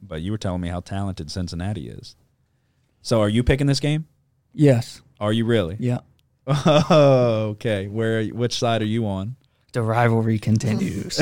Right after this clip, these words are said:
Speaker 1: <laughs> Yeah, it's,
Speaker 2: Look,
Speaker 1: it's gonna turn into
Speaker 2: Cincinnati
Speaker 1: just a battle
Speaker 2: is a
Speaker 1: between
Speaker 2: good
Speaker 1: Nick and
Speaker 2: football
Speaker 1: Justin.
Speaker 2: team. They don't have any deficiencies. Good quarterback play by Desmond Ridder. He's an efficient thrower, uh, talented with his legs.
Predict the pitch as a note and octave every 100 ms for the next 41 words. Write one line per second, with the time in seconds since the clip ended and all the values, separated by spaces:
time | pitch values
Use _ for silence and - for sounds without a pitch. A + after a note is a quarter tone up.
0 | F3 G#3 F#3+ F#3+ F3+ C#3+ B2 C#3 D#3 B2+
1 | D3+ - D3 D#3 D3+ D3 D3+ C#3 C#3 D3
2 | D3 G#2 G2 G2+ G2+ G#2+ G2 C3 C3 A2+
3 | B2+ C3 G2 C3 C3 B2 - C3 B2 A#2+
4 | B2 B2+ B2+ B2 A#2 A#2+ A#2+ A2+ A2+ -
5 | A#2 - A2 - A2+ A2 - - _ _
6 | _ _ _ C3+ C#3+ C3 C3+ B2 B2+ A#2
7 | B2 A#2+ A2 A2+ A#2 A#2 A#2 A2+ A#2 A#2
8 | A2+ A2 A2 A2 - B2 - A#2 - _
9 | - A#2+ A#2 A#2+ A#2+ - _ _ G#2+ G#2+
10 | - - _ _ _ - A#2+ B2 A#2 A#2+
11 | A#2+ A2 A2+ A2+ A2+ A2+ A2+